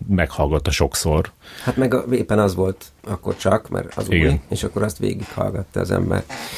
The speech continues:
Speaker 2: Szóval egyébként, ö, szerintem most ilyen szempontból sokkal szigorúbb a világ. Most egy, egy B oldal harmadik dalból az ember nem biztos, hogy forgat videóklipet, akkoriban pedig föltették a lemezre azért, hogy meglegyen az album.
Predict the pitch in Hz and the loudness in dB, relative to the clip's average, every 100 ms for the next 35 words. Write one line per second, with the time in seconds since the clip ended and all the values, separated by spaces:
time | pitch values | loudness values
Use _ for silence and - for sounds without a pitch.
0 | - - - - - - - - - 117 | -10 -10 -10 -10 -12 -16 -18 -10 0 2
1 | 123 120 123 - 127 120 139 131 120 123 | 4 4 4 4 2 0 -6 0 2 4
2 | 120 - - - - 120 117 120 120 110 | 2 -4 -16 -14 -2 4 4 4 4 4
3 | 127 123 - 107 113 110 - - - - | 4 4 4 2 2 2 0 -2 -2 0
4 | 95 95 98 98 95 98 104 120 127 - | 2 2 2 0 2 2 2 0 -2 -14
5 | - 92 - 98 - 101 90 101 101 95 | -6 -4 0 0 0 -2 0 2 2 4
6 | 95 90 95 95 90 90 95 98 98 98 | 2 2 0 0 -2 -4 0 2 2 2
7 | 98 - - - - - - - - 92 | 0 -4 -10 -16 -14 -14 -12 -12 -10 -2
8 | 90 92 90 90 92 92 90 92 - 92 | 2 4 4 4 4 4 2 0 -4 -2
9 | 90 - 92 90 92 - - - - 85 | -4 2 4 4 0 -2 -2 -2 -4 -4
10 | - 95 - 85 92 90 90 90 95 92 | -4 -4 -6 -2 0 2 2 2 0 -2
11 | - 90 - - - - 87 - - 92 | 0 0 0 -2 -2 0 0 2 0 0
12 | 92 92 - - - - - - 87 87 | -2 -2 -10 -20 -20 -20 -10 0 2 2
13 | 90 90 90 90 90 87 - - - - | 4 2 4 2 2 0 0 0 0 0
14 | 98 | 0